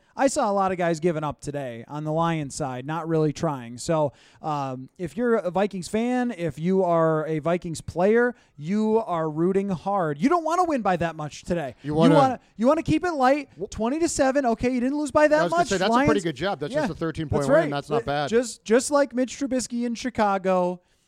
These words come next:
Speaker 1: you wanna make sure that, uh, or you wanna be rooting for him to put up some numbers. Hey, get those three hundred yard games so they stick
Speaker 2: Has
Speaker 1: with
Speaker 2: Mitch not
Speaker 1: him.
Speaker 2: looked really good of late? Huh?
Speaker 1: That,
Speaker 2: Okay,
Speaker 1: yeah,
Speaker 2: those
Speaker 1: that's
Speaker 2: short
Speaker 1: right.
Speaker 2: passes are
Speaker 1: Yep.
Speaker 2: beautiful.
Speaker 1: Exactly. Well, and also playing against a Dallas team that's quit on their coach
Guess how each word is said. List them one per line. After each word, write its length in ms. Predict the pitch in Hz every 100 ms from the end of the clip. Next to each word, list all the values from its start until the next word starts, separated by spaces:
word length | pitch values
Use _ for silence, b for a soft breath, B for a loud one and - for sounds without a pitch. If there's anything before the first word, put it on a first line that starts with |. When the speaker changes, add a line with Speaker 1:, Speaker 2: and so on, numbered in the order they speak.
| _
Speaker 1:
you 120 | 165
wanna 220 | 175 165
make 240 | 165 185 202
sure 420 | - 208 202 208
that, 460 | 180 175 165 - 170
uh, 260 | 156 151 156
or 60 |
you 140 | 156 160
wanna 200 | 175 196
be 100 | 180
rooting 340 | 165 220 262
for 140 | 233 247
him 140 | 240
to 60 | 214
put 180 | - 214
up 80 |
some 220 | - 262 226
numbers. 640 | 226 226 226 220 220 214 b b
Hey, 160 | 214
get 180 | 196 233
those 160 | 262 240
three 200 | 233 240
hundred 240 | 247 240
yard 340 | 233 226 247 185
games 420 | 220 247 240 226 b b
so 180 | - 185
they 160 | 185 175
stick 200 | - 240
Speaker 2:
Has 140 | 240
Speaker 1:
with 140 | -
Speaker 2:
Mitch 100 | 202
not 140 | 175 175
Speaker 1:
him. 60 |
Speaker 2:
looked 160 | 175 170
really 240 | 156 165
good 160 | 151 170
of 100 | 147
late? 220 | 143 123
Huh? 120 | 95 104
Speaker 1:
That, 120 | - 175
Speaker 2:
Okay, 120 | 147
Speaker 1:
yeah, 60 |
Speaker 2:
those 220 | 170 285 330
Speaker 1:
that's 20 |
Speaker 2:
short 200 | 180 175
Speaker 1:
right. 80 | 165
Speaker 2:
passes 320 | 165 170 139
are 40 |
Speaker 1:
Yep. 60 | 135
Speaker 2:
beautiful. 440 | 170 143 - 101 - 160
Speaker 1:
Exactly. 640 | 165 175 196 170 - 143
Well, 200 | 135 185 180
and 80 |
also 480 | 196 214 208 202 170 b b
playing 220 | - 202 185
against 220 | 180 170
a 60 |
Dallas 400 | 151 170 185 190
team 240 | - 202 180
that's 140 | 165
quit 180 | - 180
on 140 | 170
their 160 | 165 165
coach 360 | - 165 160